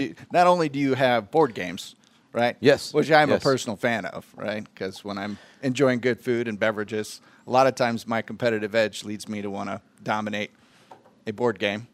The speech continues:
Speaker 1: So you just kinda catered right to me on that one.
Speaker 2: Sure.
Speaker 1: But your atmosphere is also phenomenal. So
Speaker 2: Yeah,
Speaker 1: it's
Speaker 2: we, we love the relaxed atmosphere. Um,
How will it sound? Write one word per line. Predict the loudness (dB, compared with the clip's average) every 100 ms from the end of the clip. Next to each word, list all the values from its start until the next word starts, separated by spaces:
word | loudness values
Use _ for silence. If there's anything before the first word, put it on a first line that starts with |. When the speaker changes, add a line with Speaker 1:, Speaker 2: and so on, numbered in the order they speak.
| -10
Speaker 1:
So | -2 0 0
you | -4
just | -6 -8 -10 _ _ _
kinda | 0 0
catered | 0 0 0
right | 2 2 0
to | -4
me | -2 -2
on | -2
that | -4 -4
one. | -10 -14 0
Speaker 2:
Sure. | 4 4 2 _
Speaker 1:
But | 4 6 6
your | 4
atmosphere | 4 2 -4
is | -4
also | -4 -6
phenomenal. | -12 -12 -12 -10 -10
So | -6 -4 -4 -8 _ -4
Speaker 2:
Yeah, | 4
Speaker 1:
it's | 6
Speaker 2:
we, | 6 2 _ -4
we | 0
love | 6 6 6
the | 4
relaxed | 6 4 4 4 4 0
atmosphere. | -2 -2 -6 -2 0 2 4 2
Um, | -2